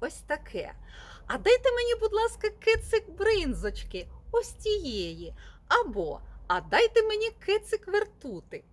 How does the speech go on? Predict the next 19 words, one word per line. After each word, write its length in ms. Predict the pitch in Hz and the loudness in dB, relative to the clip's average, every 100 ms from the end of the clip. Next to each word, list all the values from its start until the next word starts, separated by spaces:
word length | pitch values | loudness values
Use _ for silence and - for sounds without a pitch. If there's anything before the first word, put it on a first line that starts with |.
| - - | -20 -10
Що 160 | 403 | -8
таке 260 | 370 254 226 | -6 -8 -10
кецик? 520 | - 196 - - - - - - - - | -10 -12 -10 -16 -18 -20 -20 -20 -20 -6
Це 240 | 339 349 - | 0 0 0
малесенький 1080 | 220 226 190 180 403 480 453 440 440 403 370 - | -4 2 2 4 4 4 0 -4 0 0 -2 -8
шматочок. 920 | - 247 262 - 160 151 - - - - - - - - - | -10 -6 -6 -8 -10 -10 -12 -20 -20 -20 -20 -20 -20 -20 -16
А 320 | 185 180 202 220 | -10 -10 -10 -10
щоб 260 | - 262 | -8 2
ви 100 | 269 | 4
знали, 640 | 466 440 403 226 170 151 - - - | 4 2 2 2 0 -8 -14 -20 -14
саме 360 | - 247 214 | -2 0 0
цим 480 | 190 - 403 523 523 | -8 -4 -2 -2 -4
словом 500 | - 349 349 247 240 | -6 -2 -2 -2 -6
кецик 760 | - - 349 226 - 185 165 - - - | -10 -2 0 0 -2 -12 -12 -16 -20 -14
наприкінці 680 | 202 262 320 320 359 359 370 | -6 -4 -4 -6 -4 -4 -4
дев'ятнадцятого 920 | 247 294 277 294 294 269 226 - 185 | -2 0 -2 0 0 0 -4 -6 -6
століття 580 | - - 170 277 - 269 | -6 -8 -8 -8 -6 -6
в 80 | 220 | -4
Одесі 680 | 254 240 220 175 - 160 | -4 -2 -4 -6 -12 -16